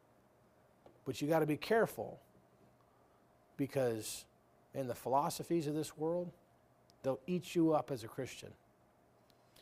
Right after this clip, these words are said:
And, and then what'll happen is, is you'll feel like, you know, there's something wrong. And the problem is, is you've got two things warring in your head. The Bible, the Bible says, "Labor not to be rich.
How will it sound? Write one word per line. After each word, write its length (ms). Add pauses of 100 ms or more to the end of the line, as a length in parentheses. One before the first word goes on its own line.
(320)
And, 240 (100)
and 160
then 160
what'll 220
happen 340
is, 200
is 160
you'll 120
feel 260
like, 300 (640)
you 80
know, 60
there's 80
something 340
wrong. 340 (1200)
And 100
the 80
problem 400
is, 140
is 240 (280)
you've 140
got 260
two 180
things 280
warring 380
in 80
your 100
head. 280 (3500)
The 120
Bible, 440
the 140
Bible 340
says, 260
"Labor 300
not 220
to 80
be 100
rich. 380